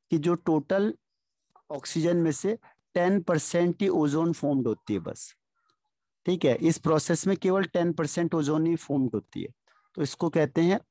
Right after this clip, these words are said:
ओजोनाइड ऑक्सीजन, क्योंकि ऑक्सीजन की क्वांटिटी ज्यादा है और ओजोन की कम है, तो इससे ओज-, ओजोनाइड ऑक्सीजन कहते हैं, ओजोनाइड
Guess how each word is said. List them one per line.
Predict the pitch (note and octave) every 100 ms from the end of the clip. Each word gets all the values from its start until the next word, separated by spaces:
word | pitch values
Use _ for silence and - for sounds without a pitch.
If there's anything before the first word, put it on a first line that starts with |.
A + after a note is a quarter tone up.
| -
ओजोनाइड | D#3+ D#3 F3+ E3+ D#3 E3 -
ऑक्सीजन, | C3 - B2+ F#2 D#2+ - _ _ _
क्योंकि | C#3+ E3
ऑक्सीजन | D#3+ - D3+ F3
की | E3+
क्वांटिटी | F3+ E3+ D#3+ D#3+ F#3
ज्यादा | E3 D#3 E3
है | E3 - _ _ _ _ -
और | D3+
ओजोन | - D3+ D#3+ F3
की | F#3
कम | D#3 E3 D#3+
है, | E3 C#3+ - - -
तो |
इससे | D#3 - A3+ -
ओज-, | - D#3+ - _ _
ओजोनाइड | F3 E3 F#3+ F#3+ F3+ F#3 -
ऑक्सीजन | - - - D3 - D3
कहते | G#2 - _
हैं, | _ _ _ _ _ _ _ _ _ _ D3
ओजोनाइड | D3 E3 D#3 E3